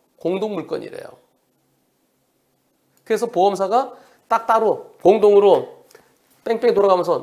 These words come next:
"너는 여기, 너는 여기, 너는 여기." 코로나 선별진료소 일 번으로 가세요, 이 번으로 가세요, 삼 번으로 가세요. 탁탁탁탁 하는 거예요. 가면 딱 정해져 있어요. 코로나 검사 다 똑같아요. 딱 정해진 거. 당신은 얼마입니다.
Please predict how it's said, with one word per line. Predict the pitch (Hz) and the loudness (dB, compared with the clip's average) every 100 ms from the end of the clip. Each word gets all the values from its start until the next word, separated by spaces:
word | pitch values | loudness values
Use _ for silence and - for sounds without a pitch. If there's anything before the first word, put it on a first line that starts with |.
| - | 4
"너는 | 170 196 185 | 6 6 4
여기, | 135 113 | -2 2
너는 | 170 175 | 2 2
여기, | 143 113 | -4 -6
너는 | 151 175 | -4 -4
여기." | 151 113 98 - _ _ _ _ _ _ _ _ _ _ | -6 -8 -14 -18 _ _ _ _ _ _ _ _ _ _
코로나 | - 226 220 | -6 -2 -2
선별진료소 | 220 220 196 190 170 139 - - | -2 -4 -2 -2 -2 -4 -8 -8
일 | 190 | -4
번으로 | 196 190 165 | 0 -2 -2
가세요, | 131 117 | -6 -6
이 | 196 | -4
번으로 | 190 185 | -2 -2
가세요, | 147 175 | -4 -6
삼 | 196 | -6
번으로 | 185 | -4
가세요. | 147 117 104 _ | -4 -6 -14 _
탁탁탁탁 | 247 - 208 - 175 | -10 -8 -10 -8 -6
하는 | 151 | -6
거예요. | 120 95 - _ _ _ _ _ _ _ | -8 -12 -18 _ _ _ _ _ _ _
가면 | 202 220 247 | 0 2 2
딱 | 226 | 0
정해져 | 185 190 160 | 2 2 -2
있어요. | - 117 101 - _ | -4 -10 -10 -20 _
코로나 | - 254 | -4 0
검사 | 220 208 | 0 -2
다 | 196 214 | -6 -6
똑같아요. | 202 247 175 151 123 - _ _ _ _ _ _ _ _ _ _ | -6 -6 -8 -10 -14 -16 _ _ _ _ _ _ _ _ _ _
딱 | 277 285 | -2 2
정해진 | 226 247 220 | 0 2 -2
거. | 156 - - | -4 -6 -2
당신은 | 202 214 269 | 0 2 2
얼마입니다. | 196 165 151 143 117 98 | 0 0 -2 -4 -8 -12